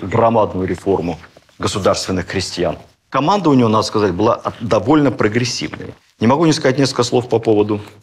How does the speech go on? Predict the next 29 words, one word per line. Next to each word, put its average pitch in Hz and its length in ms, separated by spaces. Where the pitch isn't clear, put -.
холеры. 104 460
Тем 92 160
более 95 180
вот 92 140
там, 98 140
вот, 82 100
значит, - 220
вокруг 95 240
памятника 90 420
Николая 87 420
холера — 92 380
один 87 220
из 87 60
четырёх 82 400
барельефов. 117 720
Холера 156 280
началась 135 360
в - 40
тысяча - 200
семьсот 113 300
тридцатом 113 420
году. 104 240
Это - 160
первая 135 420
эпидемия 107 480
холеры 104 420
в 92 60
нашей 95 280
истории. - 400